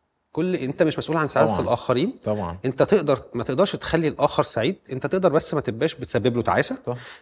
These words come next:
Speaker 1: بس مش هتعرف تخلي حد تعيس سعيد.
Speaker 2: مم.
Speaker 1: خلاص؟ يعني، آه، أنت وجودك مهم وكل شيء، بس أنت مش صانع سعادة الآخرين.
Speaker 2: مم.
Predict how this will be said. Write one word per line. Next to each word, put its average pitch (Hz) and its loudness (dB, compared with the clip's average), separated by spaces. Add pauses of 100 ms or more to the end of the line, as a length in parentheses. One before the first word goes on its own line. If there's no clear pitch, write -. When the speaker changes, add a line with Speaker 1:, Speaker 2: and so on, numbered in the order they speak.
(120)
Speaker 1:
بس - 0 (240)
مش 131 -4
هتعرف 185 -2
تخلي - -4
حد 143 -2
تعيس 123 -2
سعيد. 98 -4 (680)
Speaker 2:
مم. 101 -10
Speaker 1:
خلاص؟ 131 -6
يعني، 110 -4
آه، 147 0
أنت 160 -2
وجودك 127 -2
مهم 120 0
وكل 156 -2
شيء، 233 -4 (360)
بس - 0
أنت 196 0
مش 143 2
صانع 180 4
سعادة 120 -2
الآخرين. 98 -6
Speaker 2:
مم. - -20